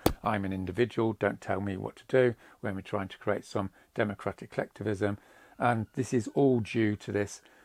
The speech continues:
rather paradoxical, um, reduction, reductionism, which is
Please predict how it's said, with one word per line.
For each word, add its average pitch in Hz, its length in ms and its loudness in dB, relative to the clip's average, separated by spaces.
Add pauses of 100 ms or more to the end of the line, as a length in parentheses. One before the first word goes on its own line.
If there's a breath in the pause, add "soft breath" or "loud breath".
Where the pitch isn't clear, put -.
(140 soft breath)
rather 110 240 2
paradoxical, 101 1300 -2 (280 soft breath)
um, 98 540 2 (240)
reduction, 104 720 0 (480 soft breath)
reductionism, 104 880 0 (140)
which 113 340 -4
is 98 220 0